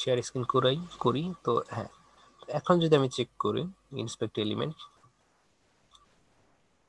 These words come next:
এই যে নয়শো একানব্বই, হ্যাঁ, তো আমাদের কিন্তু এখন perfectly কাজ করছে। তখন কিন্তু কাজ করছিল না। এখন কাজ করছে কিসের জন্য? আমি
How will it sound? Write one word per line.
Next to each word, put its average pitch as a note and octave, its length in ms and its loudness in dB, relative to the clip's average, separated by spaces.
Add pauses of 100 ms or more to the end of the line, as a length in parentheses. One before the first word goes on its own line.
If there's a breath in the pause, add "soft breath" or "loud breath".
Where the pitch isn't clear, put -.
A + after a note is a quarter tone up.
(280)
এই A#2+ 80 -2
যে A#2+ 140 0
নয়শো A#2 300 2
একানব্বই, G2+ 520 2
হ্যাঁ, G3+ 180 0
তো - 120 -2
আমাদের C3 220 8
কিন্তু B2 180 2
এখন C3 180 6
perfectly B2 480 6
কাজ A2 180 8
করছে। - 160 -8 (100)
তখন C3+ 240 8
কিন্তু C3+ 140 4 (100)
কাজ B2+ 100 10 (100)
করছিল B2+ 320 6 (100)
না। - 40 0 (100)
এখন D3 140 8 (100)
কাজ C#3+ 160 8
করছে D#3 260 6
কিসের D3+ 280 8
জন্য? C#3+ 160 10 (640 loud breath)
আমি D#3+ 100 12